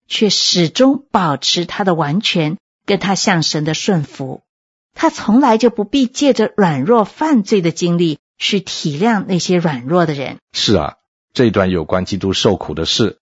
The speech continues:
Speaker 2: 主要是集中在耶稣受难前夕所经历的事。在四本福音书里面，除了约翰福音以外，都记载了耶稣受难以前在客西马尼园的祷告。
Speaker 1: 对，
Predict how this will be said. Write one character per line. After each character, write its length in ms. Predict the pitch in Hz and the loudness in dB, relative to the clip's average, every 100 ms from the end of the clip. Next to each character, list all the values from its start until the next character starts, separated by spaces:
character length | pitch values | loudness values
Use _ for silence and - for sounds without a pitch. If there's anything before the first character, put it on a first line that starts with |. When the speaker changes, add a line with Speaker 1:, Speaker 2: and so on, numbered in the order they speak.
| _ _ _ | _ _ _
Speaker 2:
主 240 | - 95 | -2 0
要 320 | 117 190 - - | 2 0 -2 -10
是 200 | - 95 | -8 -6
集 200 | - 82 | -6 -6
中 220 | 92 90 | -4 -2
在 160 | 90 78 | -2 -2
耶 240 | - 101 | -4 -4
稣 180 | - 95 | -2 -4
受 280 | - 139 104 | 0 0 0
难 200 | 82 76 | -2 -6
前 380 | - 78 80 | -8 -8 -6
夕 300 | 117 113 87 - | -4 -4 -6 -10
所 200 | - 69 | -12 -10
经 260 | - 85 | -6 -4
历 80 | 87 | -4
的 120 | 80 | -6
事。 260 | 69 - - _ _ _ _ _ _ - | -6 -8 -8 _ _ _ _ _ _ 0
在 280 | 101 90 | 2 2
四 260 | 85 - 139 | -2 -2 0
本 180 | 95 80 | 0 -4
福 140 | - | -4
音 140 | 98 101 | -2 -2
书 180 | 107 | -2
里 100 | 98 | -2
面， 260 | 76 80 - _ _ _ - | -4 -8 -10 _ _ _ -4
除 120 | 110 | 0
了 140 | 107 | 0
约 180 | 117 151 | 2 2
翰 120 | 143 | 2
福 160 | 107 120 | -2 -2
音 180 | 127 117 | -2 -4
以 100 | 80 | -4
外， 300 | 87 90 - _ _ _ _ | 0 0 -2 _ _ _ _
都 240 | - 156 156 | 4 6 6
记 200 | 165 131 | 2 0
载 140 | 87 | 0
了 140 | 80 95 | -2 0
耶 180 | 123 | 0
稣 280 | 123 135 127 | 2 0 -2
受 340 | 120 - 180 120 | -4 0 2 4
难 240 | 104 78 | 2 -2
以 60 | 80 | -6
前 320 | - 80 85 | -6 -6 -2
在 180 | 98 85 | -2 -2
客 240 | - 143 | -2 -2
西 160 | - 131 | 0 0
马 180 | 95 | 0
尼 200 | 78 80 | -2 -2
园 260 | 107 87 90 | -2 -2 0
的 80 | 113 | 0
祷 240 | 87 - | 0 -2
告。 220 | - 73 - _ _ | -4 -4 -6 _ _
Speaker 1:
对， 300 | - 175 147 | -2 0 -2